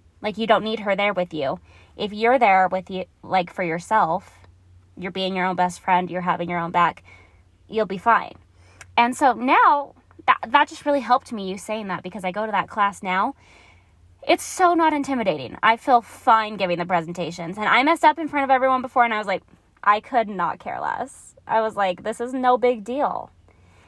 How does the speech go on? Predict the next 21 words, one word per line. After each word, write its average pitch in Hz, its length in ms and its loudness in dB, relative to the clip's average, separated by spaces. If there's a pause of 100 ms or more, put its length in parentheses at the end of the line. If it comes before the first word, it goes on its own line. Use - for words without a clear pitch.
(200)
And 220 480 0 (960)
I 262 160 8
don't, 277 160 -2
it's 262 180 4
just 269 200 -2
crazy 254 340 4
that 214 120 4
I 208 100 4
went 202 280 0
from 190 520 0 (960)
literally 226 360 2
shaking 180 600 -8
in 135 100 -12
the 87 60 -12
class - 300 -8
and 208 80 -14
being 202 200 -12
so 202 640 -4 (800)
terrified 185 640 0
to 202 100 -12
go 180 400 -2